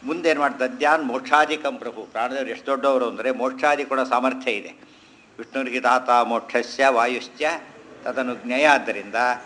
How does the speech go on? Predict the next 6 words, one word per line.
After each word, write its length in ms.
ಇಲ್ಲಿ 120
ಕೊಡ್ತಾರೆ, 480
ಕೊಡ್ತಾರೆ, 440
ಕೊಡಿಸ್ತಾರೆ 560
ಅಂತ 120
ಅರ್ಥ. 220